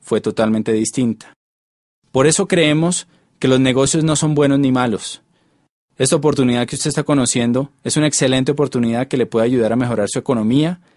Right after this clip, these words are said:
y darle libertad financiera. Pero realmente es el empresario el que hace que las oportunidades den grandes frutos. Por eso,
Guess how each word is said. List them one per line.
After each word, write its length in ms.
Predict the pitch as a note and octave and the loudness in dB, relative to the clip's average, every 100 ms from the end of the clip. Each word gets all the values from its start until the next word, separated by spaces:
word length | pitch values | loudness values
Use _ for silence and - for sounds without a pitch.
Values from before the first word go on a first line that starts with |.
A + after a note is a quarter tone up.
| _ | _
y 80 | - | -2
darle 220 | G#2+ G#2+ | 0 2
libertad 360 | A#2+ A#2+ G2+ G2+ | 2 2 0 -2
financiera. 640 | A2+ A2 G2 A2+ F#2+ - _ _ _ _ _ | -2 -4 -2 -2 -2 -6 _ _ _ _ _
Pero 180 | B2+ A#2+ | 0 2
realmente 680 | A#2 A#2+ C3+ D#3 D#3+ F3+ G#3+ _ _ _ _ _ | 2 2 2 2 0 -2 -4 _ _ _ _ _
es 160 | A#2 A#2 | -2 0
el 120 | D3+ | 0
empresario 760 | D#3 C3+ A#2+ E3 D3+ A#2+ F#2 - _ - | 0 0 0 0 0 0 -4 -8 _ -10
el 140 | A2+ | -8
que 140 | A#2 A2+ | 0 0
hace 240 | A2 C#3 | 2 -2
que 80 | D3 | -2
las 180 | B2+ B2 | -2 -2
oportunidades 680 | A2+ - A2 G#2+ A2 C#3 B2+ | -6 -4 -4 -2 -2 -2 -2
den 220 | G#2+ G#2 | -2 -2
grandes 460 | G#2 A2 A2 A2 | -4 -2 -2 -4
frutos. 540 | - B2+ A2 - - - _ _ _ _ | -2 -2 -2 -8 -10 -14 _ _ _ _
Por 160 | A2+ A2+ | -2 2
eso, 380 | C#3 - G#3+ | 2 0 -4